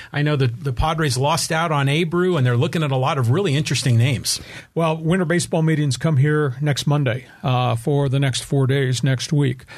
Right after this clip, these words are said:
Speaker 2: Uh, the, I think there's a, there's an issue here that nobody's talking nor writing about at this point. I think that the Padres have kind of put a cap on A J Preller.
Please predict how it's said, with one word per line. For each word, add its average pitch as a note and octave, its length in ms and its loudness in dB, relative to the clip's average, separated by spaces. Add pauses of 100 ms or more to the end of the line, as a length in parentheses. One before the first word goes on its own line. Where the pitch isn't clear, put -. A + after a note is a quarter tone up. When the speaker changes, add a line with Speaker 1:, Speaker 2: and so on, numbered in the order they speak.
(340)
Speaker 2:
Uh, D#3 200 0
the, E3 160 -2
I F3+ 140 -2
think G3+ 200 -2
there's D#3 180 2
a, C#3+ 100 2
there's C3+ 320 0
an C3+ 100 2
issue D#3+ 420 0
here D#3 280 4
that B2+ 160 -2
nobody's C#3 400 0
talking C#3+ 460 0
nor C3 180 2
writing C#3 380 2
about C3 260 0
at B2+ 80 0
this B2 180 0
point. C#3 320 0 (640)
I D#3+ 80 0
think D#3+ 260 0
that D3 120 0
the C#3 80 -2
Padres D3 440 0
have B2+ 120 -2
kind - 160 -2
of B2 80 -2
put D3 140 0
a A#2+ 40 -2
cap C3 360 -2
on B2 80 2
A A#2+ 100 2
J B2 200 0
Preller. B2+ 420 -2